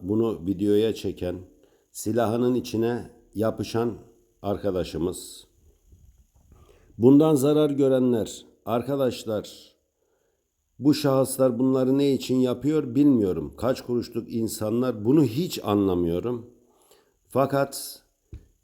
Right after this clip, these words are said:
hiçbir şey bilmiyorsanız alın ekran resimlerini. Kaydedin yaptıkları paylaşımları. Varsa zararınız gönderin fabrikaya.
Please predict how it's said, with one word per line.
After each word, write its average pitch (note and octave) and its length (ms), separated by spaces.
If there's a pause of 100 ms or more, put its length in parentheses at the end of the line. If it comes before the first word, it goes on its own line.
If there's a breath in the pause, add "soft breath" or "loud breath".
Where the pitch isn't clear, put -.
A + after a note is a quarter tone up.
(440)
hiçbir C3+ 300
şey A#2+ 280
bilmiyorsanız A2+ 1040 (260)
alın C3+ 240
ekran A#2+ 460
resimlerini. E2+ 720 (880)
Kaydedin C#3+ 520
yaptıkları G#2+ 720
paylaşımları. F#2 840
Varsa C3 380
zararınız G2 640
gönderin C3+ 680
fabrikaya. G#2 720